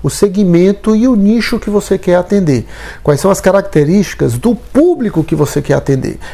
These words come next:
Quais são as características do segmento que você quer atender? Isso é importante pra que a sua comunicação seja clara, para o cliente que você quer alcançar te entenda com clareza.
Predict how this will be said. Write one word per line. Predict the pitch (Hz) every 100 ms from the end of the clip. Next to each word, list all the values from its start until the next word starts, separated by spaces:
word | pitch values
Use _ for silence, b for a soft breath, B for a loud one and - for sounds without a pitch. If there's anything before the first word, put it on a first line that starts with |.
| B
Quais | 147 131
são | 170
as |
características | - 160 156 143 170 170 156
do | 147 165
segmento | - 196 175 160 170 185 160 147
que |
você | 131 - 139
quer | -
atender? | 135 135 127 - B B B
Isso | 139 -
é | 185
importante | 180 143 - 170 208 202 - 113 B B
pra | 156
que | 151
a | 196
sua | -
comunicação | 208 208 202 185 160 202 202
seja | - 208 180 214
clara, | 214 170 170 156
para | 139 160
o | 165
cliente | 202 208 220 277 -
que |
você | - 196
quer | -
alcançar | 151 139 135 120 - 202 B B B -
te | -
entenda | 247 226 - 202 247 185
com | 180 175
clareza. | 170 156 135 127 -